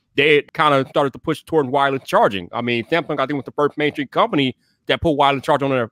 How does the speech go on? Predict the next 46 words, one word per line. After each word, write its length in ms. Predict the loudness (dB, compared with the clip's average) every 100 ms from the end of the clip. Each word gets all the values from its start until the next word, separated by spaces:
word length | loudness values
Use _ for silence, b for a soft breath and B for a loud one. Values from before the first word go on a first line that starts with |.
| 0
on 120 | 2
their 120 | 2
phones. 340 | 4 4 4
Now, 160 | 2 0
it 80 | 0
took 140 | -4
about 220 | -2 -4
two 80 | -4
or 40 | -6
three 140 | -4
years 120 | -4
before 260 | -4 -2 -2
it 60 | -2 _ _ -2
reached 180 | -2
widespread 500 | 2 2 2 2 0
adoption, 480 | 0 -2 -2 -2 -4
but 180 | 0 -2
Samsung 500 | 0 0 2 0 0
initiated 580 | -2 -4 -2 0 0 0 _ _ _ _
the 120 | 0 2
wireless 420 | 4 2 2 -4
charging 460 | 0 2 2 -2 -8 -8
adoption. 560 | -2 0 0 -4 -8 -4
So 300 | -2 -2 -4 _ _ _ _ 0
Samsung 400 | 0 2 2 2
is 80 |
responsible 440 | 0 0 0 0 -2
for 120 | -2
about, 200 | 2 0 2
uh, 260 | 2 4 4
a 40 |
lot 180 | 2 0
of 60 |
the 60 | 0
movement 360 | 0 2 0 0
that 140 | 0
we 100 | -2 -6
see 160 | -8 -6
in 60 |
the 60 | -6
tech 260 | -4 -4
space, 240 | -2 -6 -6 -6
and 240 | -6 -4
they 160 | -4 -4 -4
are 280 | -4 -4 -8
legit. 640 | -10 -10 -10 -12 -16 -16